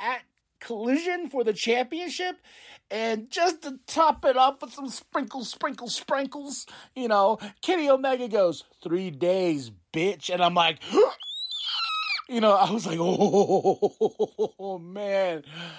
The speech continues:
I nearly shat myself. This, I'm, I'm excited for Collision more than I've been excited in a very long time.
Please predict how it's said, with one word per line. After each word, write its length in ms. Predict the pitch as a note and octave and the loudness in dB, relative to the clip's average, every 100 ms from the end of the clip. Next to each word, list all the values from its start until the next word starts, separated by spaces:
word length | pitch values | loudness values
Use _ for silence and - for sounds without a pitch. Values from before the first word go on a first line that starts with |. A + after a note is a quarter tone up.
| - - | -18 -4
I 320 | D#3+ F3+ F3 | 2 4 4
nearly 400 | E3+ D#3+ D#3 D3+ | 2 0 2 0
shat 360 | C3+ - F2+ - | -4 -6 -8 -12
myself. 540 | - - - - _ _ _ _ - | -20 -20 -20 -20 _ _ _ _ -8
This, 240 | D3 - A#2+ | -8 -8 -8
I'm, 300 | A#2 C3 C#3 - - | -2 0 0 -6 -6
I'm 280 | B2 C#3 C#3 | -2 0 -2
excited 440 | B2+ C#3+ B2 A2+ | -6 -4 -2 -4
for 160 | G2+ A2 | -12 -18
Collision 420 | - A2 G2 G2+ | -16 -14 -14 -14
more 280 | A2+ C3 C#3 | -6 -2 0
than 120 | C3+ | 0
I've 220 | B2+ B2+ | -2 -2
been 140 | A#2+ A#2+ | -6 -10
excited 500 | A#2 - B2 B2 A#2+ | -10 -4 -2 -2 -4
in 160 | A2+ | -10
a 40 | G#2 | -10
very 360 | A2+ A2+ A2 | -6 -6 -6
long 320 | A2 G#2+ A2+ | -6 -6 -6
time. 440 | A2 G#2+ G#2 F#2+ | -8 -8 -8 -10